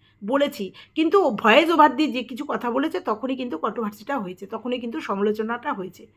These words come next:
নাহলে কিন্তু আমি বলেছি, ওর সেবা যত্নের ত্রুটি ছিল না, যতটুকু করেছে, সে ভিডিও করেছে, যাই করেছে। তাহলে বলবো না যে দায় কি একা প্রিয়ার? দায় কি একা প্রিয়ার?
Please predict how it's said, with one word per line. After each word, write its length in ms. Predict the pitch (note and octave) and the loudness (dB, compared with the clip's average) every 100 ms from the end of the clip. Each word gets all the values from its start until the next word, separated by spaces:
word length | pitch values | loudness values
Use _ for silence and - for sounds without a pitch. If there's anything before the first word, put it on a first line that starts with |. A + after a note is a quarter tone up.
| _ _ - | _ _ -8
নাহলে 200 | G#3 A#3+ | -2 -2
কিন্তু 220 | B3+ A#3 | -2 -2
আমি 120 | D4 C4+ | 0 2
বলেছি, 480 | G#3 A3 G#3+ - - _ _ | 4 4 2 -10 -16 _ _
ওর 100 | A3+ | -10
সেবা 300 | A3+ A#3 B3 | 0 2 4
যত্নের 320 | B3 B3+ D4 D4+ _ - | 2 0 -4 -6 _ -10
ত্রুটি 260 | D4 D4 | -4 -4
ছিল 180 | - A3+ | -2 -2
না, 140 | G#3 | 0
যতটুকু 440 | G3+ B3+ D4 E4 E4 | 0 -2 -2 -8 -6
করেছে, 340 | B3+ A3 G#3+ | -2 0 -2
সে 160 | G#3 C#4+ | -4 -2
ভিডিও 320 | G#3+ A3 C#4+ | 0 2 0
করেছে, 320 | D4 D#4+ E4+ | 0 -2 0
যাই 200 | A#3 G#3 | 0 0
করেছে। 360 | G#3 G3+ - - _ - - | -2 -6 -8 -14 _ -20 4
তাহলে 280 | C4+ D4+ D#4 | 6 8 6
বলবো 300 | A3+ C4+ D4+ | 4 6 8
না 220 | F4+ A4+ - - G#3 | 8 8 0 -12 -4
যে 100 | C4 | 4
দায় 260 | C4+ C#4+ | 6 6
কি 120 | D4 | 6
একা 240 | D#4+ D4 E4 | 6 6 4
প্রিয়ার? 580 | E4 F4 G4 G#3 - _ _ _ _ _ _ _ G3+ | 6 8 8 6 0 _ _ _ _ _ _ _ 4
দায় 240 | C4 D#4+ | 8 8
কি 140 | E4 F#4 | 8 8
একা 280 | D4+ F4+ | 10 8
প্রিয়ার? 420 | F4+ F#4+ F#4+ B3 | 8 8 10 8